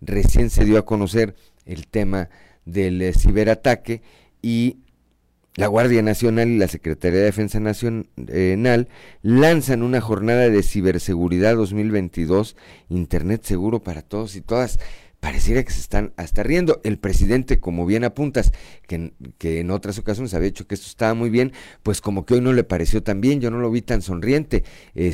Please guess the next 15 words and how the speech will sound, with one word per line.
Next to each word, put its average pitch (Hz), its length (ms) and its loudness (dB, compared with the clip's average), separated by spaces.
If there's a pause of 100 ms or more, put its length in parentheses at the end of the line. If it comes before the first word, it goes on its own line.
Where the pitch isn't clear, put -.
(140)
tuvo 117 180 -2
que 113 120 0
admitir 98 480 -2
que - 160 -2
efectivamente 107 840 0
estaba 98 300 2
enfermo. 110 560 -2 (1080)
Eh, 95 380 0
y, 113 240 -2 (380)
y 127 160 2
sobre 143 380 6
eso, 196 280 4 (320)
bueno, 135 260 2
pues 131 140 4
seguramente 147 600 4